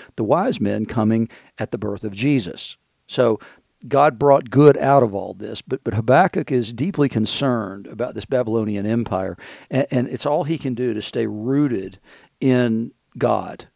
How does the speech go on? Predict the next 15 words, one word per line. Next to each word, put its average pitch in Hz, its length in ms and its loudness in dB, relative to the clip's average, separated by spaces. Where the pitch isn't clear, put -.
to 127 100 -2
be 123 120 2
rooted 135 500 4
in 135 140 0
the 117 60 0
strength 135 500 0
of 98 100 -4
Yahweh, 110 440 2
and 98 200 -2
to - 80 -6
know 110 680 8
and 117 140 0
have 117 180 4
faith - 840 2
that 123 320 4